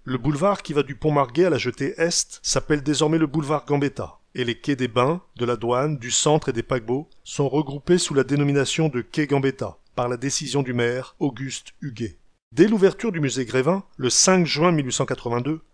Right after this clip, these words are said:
Coquelin figure dans la scène Le Foyer de la Comédie Française, dans le rôle de Don César de Bazan, mais il en sort dès l'année suivante à cause du peu de succès de cette pièce. Le vingt-six octobre mille huit cent quatre-vingt-deux, un journaliste au Figaro, Octave Mirbeau,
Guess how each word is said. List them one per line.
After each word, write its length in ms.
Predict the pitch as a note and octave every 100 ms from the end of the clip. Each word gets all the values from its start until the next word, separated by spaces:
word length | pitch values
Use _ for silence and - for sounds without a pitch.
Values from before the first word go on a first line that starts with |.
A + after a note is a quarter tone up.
| _
Coquelin 460 | - G3 - D#3+ F#3
figure 360 | - E3+ D#3+ G3+
dans 100 | C#3+
la 120 | C3+
scène 460 | - D3 D#3+ F3+ G3
Le 140 | C#3+
Foyer 500 | C3 - - F3+ E3+
de 80 | F3
la 80 | D3
Comédie 300 | - D3 D3
Française, 640 | - C3 - A#2 B2+ D3 -
dans 120 | C3
le 100 | C3+
rôle 200 | C3 E3
de 80 | C3+
Don 200 | B2 C#3+
César 360 | - B2+ C#3
de 80 | C3
Bazan, 360 | B2+ A#2+ A2 F2 B2+
mais 180 | B2
il 100 | C#3
en 100 | D3+
sort 280 | D3 - D#3+
dès 140 | C3 E3+
l'année 200 | D#3 C#3+
suivante 520 | - C3 A#2+ C3+ -
à 80 | B2+
cause 340 | - E3 D#3+
du 120 | B2 B2+
peu 220 | - D#3
de 100 | C#3
succès 380 | - C#3 - B2
de 100 | A2
cette 220 | A#2 -
pièce. 500 | - E2+ - - - - -
Le 140 | - A#2+
vingt-six 480 | G#2+ C3+ - D#3+ D3
octobre 380 | - A3+ E3+
mille 100 | B2+
huit 80 | A#2
cent 140 | A#2+ A#2
quatre-vingt-deux, 560 | A#2+ A2 A#2+ C3+ D#3+ -
un 160 | B2 B2
journaliste 540 | C#3 D#3 D#3+ F#3 -
au 20 |
Figaro, 600 | C#3 B2+ B2 A#2 E3+ G#3 -
Octave 460 | B2 - B2+ G#2+ A2+
Mirbeau, 460 | A#2 G#2+ C#3+ D#3+